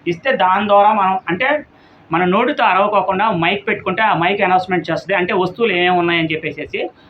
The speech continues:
అది ఒకటి. దానికోసం లైవ్లో నాకు కనిపిస్తే సాయి నన్ను కలిశాడు. మన విజయవాడ, విజయవాడ ఇందిరాగాంధీ మున్సిపల్ స్టేడియంలో మేము ఇద్దరం కూర్చొని మాట్లాడుకుని already ఒక పోస్ట్ పెట్టాను మీకు. ఆ, నెక్స్ట్ ఏంటంటే మన పిల్లలు కూడా ఉన్నారు ఇక్కడ. ఆ, కీర్తన,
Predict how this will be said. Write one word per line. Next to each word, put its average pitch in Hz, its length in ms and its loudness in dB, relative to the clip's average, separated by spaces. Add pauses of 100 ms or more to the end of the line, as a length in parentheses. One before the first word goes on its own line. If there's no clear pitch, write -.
(140)
అది 160 160 0
ఒకటి. 160 280 -4
దానికోసం 175 560 0
లైవ్లో 180 240 0
నాకు 165 200 -2
కనిపిస్తే 170 360 -4
సాయి 170 240 -2
నన్ను 160 180 0
కలిశాడు. 175 420 -2
మన 147 500 -2 (680)
విజయవాడ, 175 720 2 (600)
విజయవాడ 185 520 2
ఇందిరాగాంధీ 180 760 0
మున్సిపల్ 170 340 -2
స్టేడియంలో 170 320 -2
మేము 151 100 -2
ఇద్దరం 160 180 -6
కూర్చొని 170 340 -4
మాట్లాడుకుని 170 420 -4
already 208 440 0
ఒక 151 260 -4
పోస్ట్ 214 300 -2
పెట్టాను 180 280 -2
మీకు. 165 340 -2 (540)
ఆ, 156 180 0
నెక్స్ట్ 165 320 -4
ఏంటంటే 202 420 -2
మన 175 140 -2
పిల్లలు 196 340 -2
కూడా 196 160 0
ఉన్నారు 175 220 -2
ఇక్కడ. 160 340 -2 (420)
ఆ, 151 220 -4 (140)
కీర్తన, 202 600 0